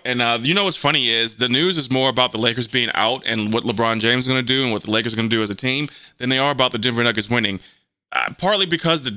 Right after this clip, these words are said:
Denver Nuggets, they're, I mean, they're a very solid team in the West. But, you know, it's Denver. I don't think everyone's really that excited about Denver being in the finals. But, um, it would have been better if it was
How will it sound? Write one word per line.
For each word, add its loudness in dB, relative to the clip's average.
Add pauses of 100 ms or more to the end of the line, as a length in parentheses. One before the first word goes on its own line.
Denver -2
Nuggets, 0
they're, 2
I 2
mean, 0
they're 2
a -2
very 2
solid 0
team 0
in 2
the 0
West. 0 (440)
But, -4
you 0
know, 0 (140)
it's -4
Denver. 0
I 2
don't 0
think -2
everyone's 0
really 2
that 2
excited 2
about 0
Denver 0
being 0
in 0
the -2
finals. 0
But, -2 (540)
um, 0
it 0
would 2
have 0
been 0
better 4
if 0
it -2
was 2